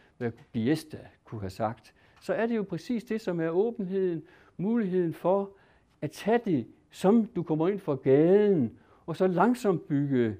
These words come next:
en fortælling op. Men det er jo så den fortælling, ikke for at gøre dig forventningsfuld eller ikke forventningsfuld, men fordi at man har en forestilling om, at den fortælling, som er en nutidig fortælling, at den vil have en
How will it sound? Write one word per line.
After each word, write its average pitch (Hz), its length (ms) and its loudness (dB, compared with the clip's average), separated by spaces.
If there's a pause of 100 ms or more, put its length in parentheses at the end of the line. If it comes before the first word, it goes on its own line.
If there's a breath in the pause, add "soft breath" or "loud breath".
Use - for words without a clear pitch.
en 135 140 -2
fortælling 123 520 -2
op. 113 220 -4
Men 127 140 0
det 147 80 -6
er 180 40 0
jo 185 100 0
så 180 140 -8
den 196 200 -2
fortælling, 190 640 -2
ikke 233 200 -2
for 196 200 0
at 160 80 -8
gøre 151 220 0
dig 175 280 0 (300 soft breath)
forventningsfuld 147 1040 -4
eller 123 140 -2
ikke 247 240 -2
forventningsfuld, 131 800 -6 (220 loud breath)
men 160 120 0
fordi 208 420 -2
at 151 100 -8
man 156 120 -6
har 165 300 -6 (200 soft breath)
en 120 80 -8
forestilling 156 540 -4
om, 135 200 -4 (260 loud breath)
at 135 180 -8
den 147 200 -2
fortælling, 131 680 0 (300 soft breath)
som 135 220 0
er 123 60 0
en 123 120 2
nutidig 165 420 0
fortælling, 104 640 -6 (320 soft breath)
at 123 240 -8
den 143 320 2
vil 113 260 -2
have 113 440 -4
en 107 220 -6